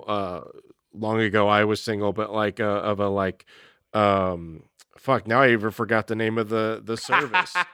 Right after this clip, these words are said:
Speaker 1: Uh, not Match, 'cause it wasn't
Speaker 2: Chat
Speaker 1: Match dot com,
Speaker 2: roulette.
Speaker 1: but it,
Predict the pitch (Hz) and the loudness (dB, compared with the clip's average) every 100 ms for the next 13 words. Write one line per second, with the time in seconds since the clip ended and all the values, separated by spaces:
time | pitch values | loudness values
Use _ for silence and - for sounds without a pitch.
0 | 170 120 117 107 101 160 _ 156 - _ | -4 0 0 0 -2 -4 _ -8 -8 _
1 | _ - 160 120 117 113 113 - - 117 | _ -2 -2 0 0 2 2 0 -4 -4
2 | 101 - 113 123 131 123 117 117 175 113 | -4 -6 -6 -4 -4 -2 -2 2 2 2
3 | 156 135 98 107 110 | 2 2 0 -2 -8